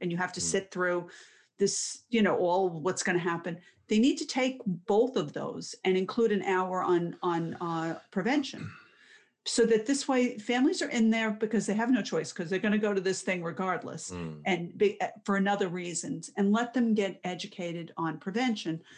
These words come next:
Speaker 1: But, you know, that's, I haven't been able to make that in-, inroad yet.
Speaker 2: If there is such a strong current of opioid addiction, and, and looking in your,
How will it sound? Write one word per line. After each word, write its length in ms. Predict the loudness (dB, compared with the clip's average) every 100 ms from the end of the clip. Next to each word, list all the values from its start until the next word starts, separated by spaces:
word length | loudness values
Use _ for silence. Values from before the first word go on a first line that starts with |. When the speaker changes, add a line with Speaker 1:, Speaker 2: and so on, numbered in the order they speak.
| -20 -20 _ _ -2
Speaker 1:
But, 220 | -2 0
you 100 | 0
know, 220 | 0 -2 -6
that's, 420 | -6 -4 -4 -6 -8 -6
I 100 | -4
haven't 320 | -4 -6 -6
been 160 | -4 -4
able 140 | -6
to 200 | -6 -4
make 220 | -2 -2
that 320 | -2 -2 -4 _
in-, 160 | -14 -12 -12 -6 -2
inroad 440 | -2 -2 -4 -6
yet. 260 | -8 -8 -12 _ _ -20 _ _ _ _
Speaker 2:
If 280 | -2 -2 -2
there 260 | 0 2 2
is 200 | 0 0
such 560 | 0 -2 -4 -4 -4 -6 _ -2
a 460 | 2 4 4 2 -2
strong 600 | -2 -2 0 0 2 -2
current 600 | -8 -8 -4 -2 -2 -4
of 120 | -4
opioid 400 | -2 -2 -2 -2
addiction, 440 | -2 -4 -4 -4 -2
and, 200 | -2 -2
and 200 | -4 -2
looking 380 | -2 -2 -2 0
in 140 | 0
your, 400 | 2 2 2 2